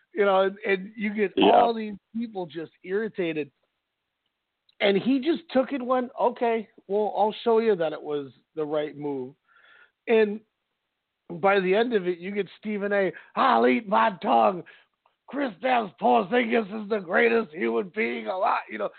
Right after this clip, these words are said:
Speaker 1: and he
Speaker 2: Yeah.
Speaker 1: won the
Speaker 2: Yeah.
Speaker 1: people over. Towns never
Speaker 2: Exactly.
Speaker 1: gave us that moment.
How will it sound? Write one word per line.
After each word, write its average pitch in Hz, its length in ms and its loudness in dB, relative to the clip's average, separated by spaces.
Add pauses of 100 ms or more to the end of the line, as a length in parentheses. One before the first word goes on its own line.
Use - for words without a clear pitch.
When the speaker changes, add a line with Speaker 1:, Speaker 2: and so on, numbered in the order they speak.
(260)
Speaker 1:
and 208 140 -4
he 254 380 -4
Speaker 2:
Yeah. 202 260 0
Speaker 1:
won 190 280 4 (340)
the 165 120 -2
Speaker 2:
Yeah. - 80 -2
Speaker 1:
people 156 380 0
over. 143 480 0 (800)
Towns 233 300 4
never 247 320 0
Speaker 2:
Exactly. 185 220 -2
Speaker 1:
gave 202 60 -6
us 220 80 -10 (100)
that 185 200 -4
moment. 175 360 0